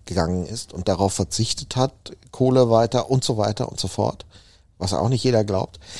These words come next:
Aber das ist einfach das ganz große Problem. Und wir hatten auch so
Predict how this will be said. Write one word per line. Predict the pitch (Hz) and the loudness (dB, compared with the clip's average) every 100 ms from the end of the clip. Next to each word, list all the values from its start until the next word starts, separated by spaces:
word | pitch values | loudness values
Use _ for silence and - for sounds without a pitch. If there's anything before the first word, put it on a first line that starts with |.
| - - _ | -18 -20 _
Aber | 110 123 117 - - _ _ _ - | 6 6 4 -2 -20 _ _ _ -6
das | - 123 - | 0 2 2
ist | - | -2
einfach | 123 127 117 | -2 -2 -4
das | 120 - | -4 -2
ganz | 113 139 - | -2 -2 -4
große | - 135 131 | -2 0 0
Problem. | 123 107 104 113 156 196 - _ _ _ _ _ _ _ _ - | -4 -6 0 0 0 -4 -10 _ _ _ _ _ _ _ _ -6
Und | 117 - | -6 -6
wir | 113 113 | 0 0
hatten | 131 123 | 0 -6
auch | - 117 123 | -2 0 2
so | - 123 117 | 4 4 4